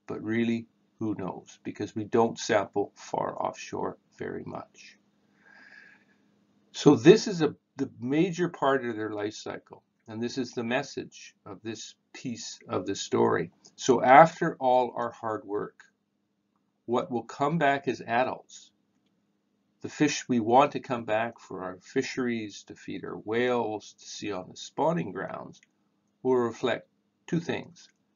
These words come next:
How many smolts went to sea? As we've discussed, that we can affect from our efforts. But how many survived at sea,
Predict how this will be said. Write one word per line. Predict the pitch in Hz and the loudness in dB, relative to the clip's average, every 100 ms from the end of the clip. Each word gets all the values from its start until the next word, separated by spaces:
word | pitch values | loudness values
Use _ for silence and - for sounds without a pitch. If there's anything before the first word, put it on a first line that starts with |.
| _ | _
How | - 139 | -2 0
many | 170 175 | 2 0
smolts | 165 - 127 123 123 - | -4 -2 0 0 -2 -8
went | 117 107 - | -8 -8 -10
to | - | -14
sea? | - 104 - _ _ _ _ _ _ _ _ _ - | -10 -10 -10 _ _ _ _ _ _ _ _ _ -8
As | 107 - | -6 -2
we've | 127 127 | -2 -2
discussed, | 135 - - 160 160 - _ - 104 | -4 -2 4 4 2 -8 _ -20 0
that | 127 139 147 135 | 4 4 2 -6
we | 123 | -8
can | 123 | -8
affect | 117 - 113 98 _ _ _ _ | -8 -6 -8 -8 _ _ _ _
from | - 104 | -10 -8
our | 101 - | -6 -6
efforts. | 101 - - - - - _ _ _ _ _ _ _ _ _ _ _ _ _ - | -8 -8 -16 -18 -20 -20 _ _ _ _ _ _ _ _ _ _ _ _ _ -2
But | 135 131 | 0 2
how | 143 160 | 6 6
many | 156 147 120 | 6 2 -2
survived | - 113 95 104 131 190 170 | -4 -4 2 6 6 4 0
at | - | -8
sea, | - - - | -12 -14 -14